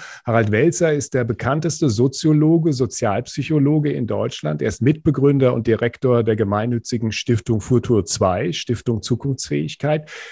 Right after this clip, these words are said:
Diese Stiftung fördert alternative Lebensstile und Wirtschaftsformen. Harald Welzer hat an vielen renommierten Universitäten Lehraufträge und ist Autor von ganz unterschiedlichen und sehr viel gelesenen Büchern. In seinem Buch Täter, wie aus ganz normalen Menschen Massenmörder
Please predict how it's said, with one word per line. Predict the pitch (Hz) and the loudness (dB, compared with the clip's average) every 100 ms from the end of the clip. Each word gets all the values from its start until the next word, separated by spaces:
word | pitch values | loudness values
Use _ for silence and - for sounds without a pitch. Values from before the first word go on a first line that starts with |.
| - - | -6 -2
Diese | 110 110 | 0 0
Stiftung | - 131 - 113 | 0 0 0 -2
fördert | 120 110 107 98 | 2 2 2 0
alternative | 107 120 117 107 113 107 | -2 -2 -2 -4 -2 0
Lebensstile | 98 117 143 - 143 139 | 0 0 -2 -4 0 0
und | 123 107 92 | 0 -2 -2
Wirtschaftsformen. | 107 - 127 - - 151 170 185 131 | -4 -4 -6 -6 -4 -4 -4 -6 -4
Harald | 113 98 | -2 0
Welzer | 104 127 131 - - - | 0 2 -2 -4 -14 -10
hat | - | -4
an | 117 | 0
vielen | 143 156 | 4 6
renommierten | 135 139 127 139 143 | 6 4 4 4 2
Universitäten | 135 131 117 113 110 120 127 | 0 0 0 -2 0 0 0
Lehraufträge | 110 110 135 - - 160 151 | 0 0 -2 -6 -2 -2 -2
und | 123 | -4
ist | 107 - | -4 -2
Autor | 127 135 131 | 0 2 0
von | 123 113 | 0 0
ganz | 117 156 | 0 0
unterschiedlichen | - 180 185 - 156 151 147 135 143 135 - - - - | 0 2 0 0 -2 0 -2 0 -2 -2 -6 -20 -14 -2
und | 113 | -2
sehr | 98 135 185 | 2 4 4
viel | 185 208 | 2 2
gelesenen | 160 151 151 143 135 | 4 2 2 0 0
Büchern. | 117 190 151 135 180 147 - _ _ _ _ _ - | 2 0 0 -2 -2 -4 -6 _ _ _ _ _ -4
In | 123 | 0
seinem | 117 113 | 2 2
Buch | 107 131 - | 2 0 0
Täter, | - 135 139 175 143 | 2 4 4 2 0
wie | 123 | -2
aus | 123 104 | -4 -4
ganz | 113 120 | -6 -6
normalen | 127 107 104 107 | -4 -2 -2 -2
Menschen | 104 117 - | -2 -4 -4
Massenmörder | 98 104 - 131 120 120 127 135 | -4 -4 -4 -4 0 0 2 0